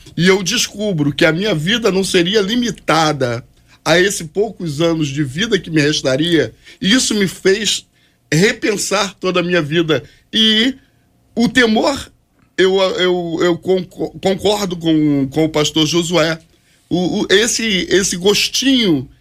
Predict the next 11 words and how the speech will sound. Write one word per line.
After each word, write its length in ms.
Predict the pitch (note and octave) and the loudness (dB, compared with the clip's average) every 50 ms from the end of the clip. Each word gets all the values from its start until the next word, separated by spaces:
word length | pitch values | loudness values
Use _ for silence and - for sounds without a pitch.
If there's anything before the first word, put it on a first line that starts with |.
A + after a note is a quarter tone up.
| _ _ _ _ - | _ _ _ _ -8
e 840 | D#3 F3 F3 F3 F3 F3 E3+ E3+ E3 D#3+ D#3+ D#3+ D#3+ D#3+ D#3 C3 D3 | -4 -2 0 2 2 2 2 2 0 0 2 2 2 2 2 4 4
essa 460 | E3+ E3+ F3 - - F#3+ E3+ E3 D#3+ D3+ | 2 2 0 0 -2 0 0 0 0 -2
preocupação 1080 | - - A3+ A#3+ A3+ - A3+ G#3 - G#3 F3 D#3+ - - - - A3 A3 A3+ G#3+ E3 D3+ - _ _ _ _ _ | -4 -4 -4 -4 -6 -8 -10 -6 -6 -6 -4 -4 -4 -2 0 0 0 0 0 -2 -6 -10 -12 _ _ _ _ _
com 160 | - G3 G#3 | -2 0 0
o 60 | G#3 | -2
que 120 | - A3+ F#3 | -2 -6 -4
pode 360 | - - G3+ G#3+ A#3 F#3 G3+ | 0 0 0 2 0 -2 -4
ficar 600 | F3+ - G3 E3+ - - E3+ F3+ F3 F3 F3 - | -8 -10 -10 -6 -2 0 2 2 2 0 -2 -2
a 100 | - F3 | -2 0
nossa 300 | F3 F3+ G3 G#3 - A3+ | 0 0 0 0 -2 -2
família. 600 | - - A3+ G3+ G3 G3+ G3+ F#3 D3+ C#3 A#2+ - | -2 -2 -2 0 0 0 0 2 0 0 0 -2